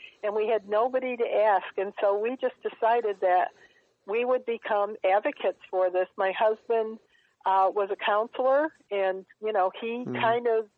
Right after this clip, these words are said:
Speaker 1: knew that, you know, helping people was the way to go. And,
Speaker 2: Mm-hmm.
Speaker 1: um, we decided to turn our tragedy into something that would help other people so they wouldn't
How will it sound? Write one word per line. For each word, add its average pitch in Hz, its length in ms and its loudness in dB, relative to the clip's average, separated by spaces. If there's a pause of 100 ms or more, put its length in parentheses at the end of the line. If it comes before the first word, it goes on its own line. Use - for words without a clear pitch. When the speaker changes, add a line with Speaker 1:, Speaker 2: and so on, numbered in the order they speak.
(100)
Speaker 1:
knew 240 460 0
that, 208 300 4 (180)
you 208 100 -2
know, 202 460 0
helping 233 480 -2
people 247 420 -2
was 208 140 0 (100)
the 202 60 0
way 202 200 4
to 196 80 -2
go. 247 400 4
And, 196 180 0
Speaker 2:
Mm-hmm. 131 200 -14 (480)
Speaker 1:
um, 196 400 0 (220)
we 208 140 -4
decided 226 560 2
to 202 80 -2 (160)
turn 220 400 2
our 208 200 4
tragedy 208 840 -2
into 196 280 -4 (100)
something 202 440 -4
that 185 200 0
would 196 140 0
help 202 360 2
other 190 260 0
people - 520 -8
so 190 120 2
they 190 140 2
wouldn't 208 360 -2